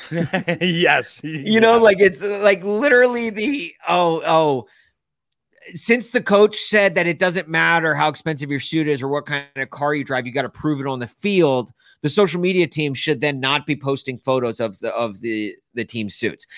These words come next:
Speaker 2: It's like, uh, first of all, I, where, where do we draw the line? Like, where are we, what are we upset with here? Are we upset that the team wore fancy suits to New York?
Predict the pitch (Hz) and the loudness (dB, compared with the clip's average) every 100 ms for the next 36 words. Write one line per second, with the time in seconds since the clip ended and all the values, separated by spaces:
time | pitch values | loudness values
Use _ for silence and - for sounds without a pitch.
0 | - 180 208 196 - 180 - - - _ | -2 0 2 0 2 0 -2 -14 -20 _
1 | _ - - - 233 175 143 - - - | _ -16 -4 2 2 2 0 -2 -12 -2
2 | 175 233 277 254 170 247 262 233 202 175 | 4 6 6 2 2 2 2 0 2 2
3 | 156 160 107 110 127 180 208 185 180 165 | 2 0 -2 -4 -2 2 4 4 2 2
4 | 233 214 190 165 - - 185 156 127 110 | 2 2 0 0 0 0 2 2 -2 -4
5 | 120 107 139 147 - 180 180 127 143 - | -4 -2 0 0 0 -2 -2 -8 -8 -6
6 | 165 143 123 151 160 156 151 147 135 - | -4 -4 -4 -4 -2 -4 -4 -4 -4 0
7 | 147 147 - 165 147 139 123 139 202 - | 0 0 -4 -2 0 0 2 0 0 -6